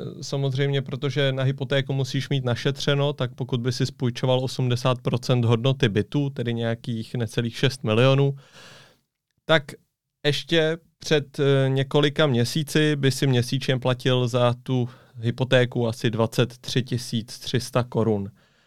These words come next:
Nicméně teďka s tím, jak, eh, rostou úrokové sazby, tak za ten úplně stejný byt ve stejné čtvrti, eh, tak už by si najednou měsíčně platil dvacet šest tisíc osm set korun.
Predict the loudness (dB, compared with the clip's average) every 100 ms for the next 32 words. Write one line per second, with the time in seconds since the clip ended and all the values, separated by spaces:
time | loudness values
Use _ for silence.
0 | _ -20 _ _ -4 -4 0 0 0 -4
1 | -6 -2 -2 -2 -2 0 2 2 2 4
2 | 4 4 2 6 6 8 6 6 4 4
3 | 4 4 2 2 2 2 0 0 0 2
4 | 0 0 0 0 0 0 0 2 2 2
5 | 2 -4 -4 0 2 0 -2 -2 -2 0
6 | -2 -2 -10 _ _ _ 0 0 -2 -6
7 | -2 0 2 2 4 4 4 2 2 0
8 | -2 -2 -2 0 -2 2 2 2 0 -2
9 | -2 0 0 0 -2 -4 -6 -6 -8 -2
10 | 0 0 0 2 2 0